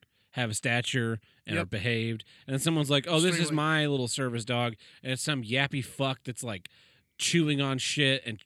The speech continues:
Speaker 1: and jumping up on you. "Oh,
Speaker 2: Yeah.
Speaker 1: let me ju-, jump up on you. My, uh, blah, blah, blah, blah." Todd, you have dogs. Do you ever, like, take them to public events?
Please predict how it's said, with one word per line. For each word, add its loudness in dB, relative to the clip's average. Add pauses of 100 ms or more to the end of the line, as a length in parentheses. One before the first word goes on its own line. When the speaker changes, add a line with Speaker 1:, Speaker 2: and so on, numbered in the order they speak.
(100)
Speaker 1:
and -10
jumping 2
up 0
on 0
you. -2
"Oh, -4
Speaker 2:
Yeah. -12
Speaker 1:
let -12
me -2
ju-, -4 (300)
jump 2
up 2
on 0
you. -2
My, 0
uh, -2 (400)
blah, -
blah, -2
blah, -4
blah." -8 (800)
Todd, 4
you 4
have 4
dogs. 0
Do -2
you 8
ever, 4
like, 4
take 0
them -2
to 0
public 0
events? -2